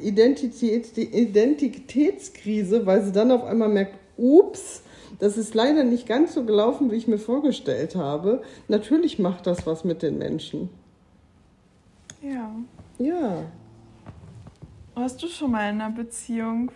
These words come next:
Speaker 2: wo, wo du dacht-, wo du wusstest, dass entweder du oder dein Partner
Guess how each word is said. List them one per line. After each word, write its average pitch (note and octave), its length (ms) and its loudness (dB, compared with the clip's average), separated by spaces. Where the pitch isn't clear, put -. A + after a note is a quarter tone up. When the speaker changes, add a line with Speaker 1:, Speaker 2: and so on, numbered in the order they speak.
Speaker 2:
wo, A3 680 -4
wo A#3 120 -6
du A#3 240 -6
dacht-, C4 500 -4
wo B3+ 100 -4
du B3 160 -4
wusstest, C4+ 440 -6
dass B3+ 120 -2
entweder B3+ 420 -4
du C#4 260 -4
oder C#4+ 320 -2
dein A#3 240 -4
Partner C4 720 -4